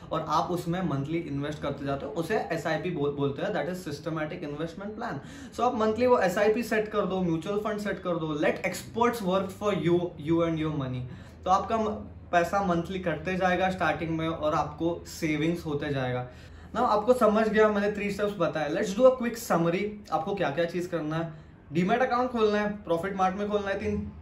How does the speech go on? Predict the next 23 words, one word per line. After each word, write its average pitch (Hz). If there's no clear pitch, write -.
सिर्फ 247
तीन 240
steps 196
में 196
चार 156
पाँच 175
मिनट 170
के 175
अंदर 170
खुल 175
जाएगा। 165
खुद 226
के 262
लिए 269
एक 185
budget 185
set 220
करो, 202
that 196
is 190
very, 156
very 170
important। 156